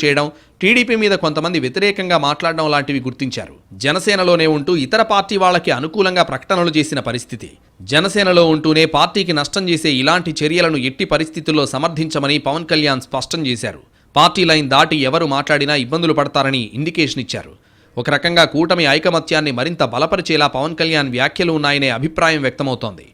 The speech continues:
ఈ మధ్య కాలంలో కొంతమంది జనసేన నేతలు చేస్తున్న ప్రకటనలు ఇబ్బందికరంగా మారడంతో జనసేన అధినేత ఈ రకమైన ప్రకటన చేశారని తెలుస్తోంది. క్షేత్రస్థాయిలో టీడీపీ, జనసేన ప్రకటనలపైనే ప్రధానంగా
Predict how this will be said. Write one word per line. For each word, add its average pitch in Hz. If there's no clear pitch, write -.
ఈ 143
మధ్య 156
కాలంలో 156
కొంతమంది 151
జనసేన 165
నేతలు 151
చేస్తున్న 139
ప్రకటనలు 127
ఇబ్బందికరంగా 180
మారడంతో 139
జనసేన 151
అధినేత 135
ఈ 131
రకమైన 165
ప్రకటన 165
చేశారని 131
తెలుస్తోంది. 117
క్షేత్రస్థాయిలో 175
టీడీపీ, 156
జనసేన 147
ప్రకటనలపైనే 156
ప్రధానంగా 131